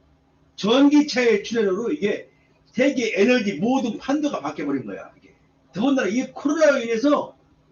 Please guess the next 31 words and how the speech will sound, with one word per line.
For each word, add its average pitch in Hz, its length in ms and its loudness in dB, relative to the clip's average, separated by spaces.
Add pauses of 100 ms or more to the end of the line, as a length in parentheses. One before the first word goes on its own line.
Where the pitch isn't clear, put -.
(140)
어떻게, 302 540 2 (560)
언제 294 400 0
어떻게, 247 440 -6
어느, 226 260 -10 (160)
어떻게 208 520 -12 (140)
이 277 60 -16
상황이 247 400 0
변할지를 190 420 2
모르는 135 360 2
거야, 143 160 0
이게. - 260 -16 (400)
그러다 233 280 2
보니까 220 440 -4 (640)
자원 233 320 -2
확보가 196 440 -6 (160)
최고야. 269 720 -2 (380)
우선이야, 220 500 0
최우선. 277 540 -4 (220)
그래야 240 340 0
실업률이나 254 720 -2 (400)
무슨 240 260 0
세계 254 340 -2 (160)
그, 330 380 -10
그 147 120 -14
국내 233 280 -2
경-, 202 180 -2
경제의 226 320 -4
혼돈 247 440 -4 (140)
이런 254 100 0
것들을 262 300 -4
다 - 100 -20